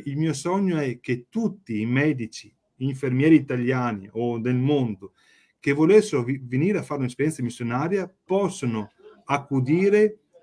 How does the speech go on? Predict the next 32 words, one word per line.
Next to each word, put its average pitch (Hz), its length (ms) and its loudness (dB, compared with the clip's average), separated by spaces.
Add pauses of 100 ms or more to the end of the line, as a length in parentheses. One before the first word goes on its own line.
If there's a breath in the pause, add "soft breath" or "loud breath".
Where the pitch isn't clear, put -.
i 143 100 0
bambini 147 720 0
e 135 100 -2
i 139 60 2
ragazzi 131 520 -2
di 117 80 -6
famiglie 139 420 0
di 151 160 -4
quel 180 260 4
quartiere 160 540 0
dove 160 140 -2
andiamo 151 260 -2
a 151 40 -8
costruire 151 720 -2 (360)
il, 123 680 0
l'orfanotrofio. 131 760 -4
Dunque 139 260 0
persone 139 340 -2
che 135 80 -6
non 120 160 0
possono 131 320 -2
arrivare 123 240 4
agli 123 60 0
ospedali, 117 580 -4
che 117 80 -8
hanno 117 100 -4
bisogno, 117 260 -4
non 113 100 -4
so, 117 200 -6
di 117 80 -6
una 120 120 -2
medicazione, 117 1000 -2